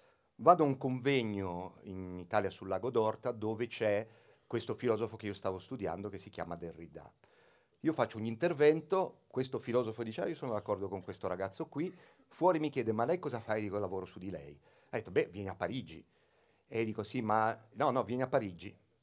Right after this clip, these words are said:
Eh, io torno a casa e dico: "Vado a Parigi". Eh,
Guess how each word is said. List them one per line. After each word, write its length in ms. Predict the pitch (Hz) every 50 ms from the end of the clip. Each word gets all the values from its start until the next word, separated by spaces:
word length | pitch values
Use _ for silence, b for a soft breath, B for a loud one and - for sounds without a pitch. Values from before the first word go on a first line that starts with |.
| _ _ _ _ _
Eh, 140 | _ - - -
io 180 | 120 131 120
torno 260 | - 117 104 104 127
a 60 | 151 143
casa 640 | - 127 107 101 101 92 123 151 160 - - - _ _ _ _
e 120 | - 104
dico: 400 | 90 92 87 87 - 113 110 - -
"Vado 220 | 98 92 85 90 82
a 40 |
Parigi". 480 | - - 80 78 90 87 - 80 87 - _ b b b b b b b b b b b _ _ _ _ _ _ _ -
Eh, 520 | 120 110 107 110 110 107 104 104 98